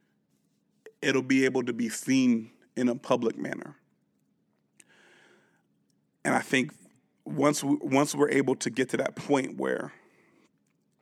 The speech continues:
you can kind of show your work, I think that's, that'll be a point where we'll be able to, be able to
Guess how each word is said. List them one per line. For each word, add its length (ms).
you 120
can 160
kind 220
of 60
show 200
your 160
work, 420
I 80
think 280
that's, 300
that'll 340
be 160
a 60
point 380
where 120
we'll 200
be 160
able 160
to, 120
be 220
able 160
to 140